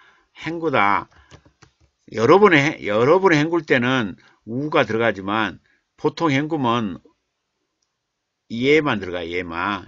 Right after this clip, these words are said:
헹구며, <laughs> 헹구며. <laughs> 좀 몸 헹구며. 여러 번 헹굴 때는 우를 써. 근데 그냥 보통 헹굴 때는 어만 써. 어이. 이렇게. 자, 제가 읽어볼 테니까 들어보세요.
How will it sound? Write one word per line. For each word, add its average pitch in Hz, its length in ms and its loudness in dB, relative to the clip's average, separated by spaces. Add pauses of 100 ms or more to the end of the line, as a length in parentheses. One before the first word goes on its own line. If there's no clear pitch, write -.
(160)
헹구며, 135 360 -10 (160)
<laughs> 143 160 -8
헹구며. 98 460 -10 (440)
<laughs> - 600 -14
좀 - 360 -10
몸 101 200 -6
헹구며. 98 380 -8 (380)
여러 131 220 2
번 170 120 0
헹굴 131 280 -2
때는 107 220 -2
우를 113 380 -6
써. 101 480 -2 (300)
근데 90 600 -4 (360)
그냥 92 300 -16
보통 120 300 -6
헹굴 117 300 -6
때는 95 420 -6 (440)
어만 117 360 -2
써. - 220 -12
어이. 131 540 0 (160)
이렇게. 95 540 -10 (340)
자, 90 240 -6
제가 95 240 -8
읽어볼 101 320 -4
테니까 90 680 -2 (340)
들어보세요. 120 640 -2